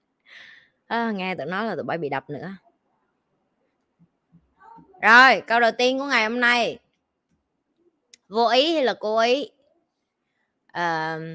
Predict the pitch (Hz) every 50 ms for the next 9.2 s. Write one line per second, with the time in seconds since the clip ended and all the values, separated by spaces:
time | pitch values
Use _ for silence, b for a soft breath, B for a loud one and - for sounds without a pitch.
0 | 160 165 _ _ _ _ _ _ _ _ _ _ _ _ _ _ _ _ _ _
1 | _ _ _ _ _ _ _ _ _ _ _ _ _ _ _ _ _ _ _ _
2 | _ _ _ _ _ _ _ _ _ _ _ _ _ _ _ _ _ 196 220 240
3 | 240 170 196 247 262 285 320 339 359 466 - _ _ _ _ _ _ _ _ _
4 | _ 185 214 233 226 226 - 247 262 277 269 220 247 247 285 320 320 - - _
5 | _ _ _ _ _ _ _ _ _ _ _ _ _ _ _ _ _ _ _ _
6 | _ 240 262 277 262 208 196 196 190 196 208 220 214 214 170 165 - - 208 208
7 | 220 220 202 160 165 208 202 185 196 208 214 208 202 196 - 139 131 202 208 196
8 | 175 175 185 190 196 196 190 202 240 262 233 - 170 175 185 185 190 185 185 175
9 | - 67 76 -